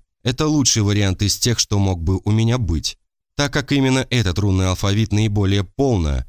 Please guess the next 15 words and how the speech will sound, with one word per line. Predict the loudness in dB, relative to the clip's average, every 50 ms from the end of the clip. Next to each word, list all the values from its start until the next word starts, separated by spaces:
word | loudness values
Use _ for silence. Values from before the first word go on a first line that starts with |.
| -12 _ -4
и | -4 -4
хорошо | -2 -2 -2 -2 0 0 0 0 0
мог | 0 0 -2 -2
разбирать | -2 -2 -2 0 0 0 0 0 -2 -2 -4 -4
и | -2 -2
анализировать | 0 0 0 0 0 0 0 0 0 0 0 -2 -2 -2 -4 -6 _ _ _ _ _ _ -4
тот | -2 -2 0 0
магический | 0 0 0 0 0 0 0 -2 -2 -2 -4 -2 0
интерфейс, | -2 -2 -2 -2 -4 -2 -2 -2 0 0 0 -2 -2 -4 -14 _ _ -12
что | -4 0 2
я | 2 2 2
установил | 0 0 0 0 2 2 2 2 0
себе | 0 0 0 0 0 0
в | 0
сознание. | 0 0 0 0 0 0 0 -2 -2 -4 -6 -8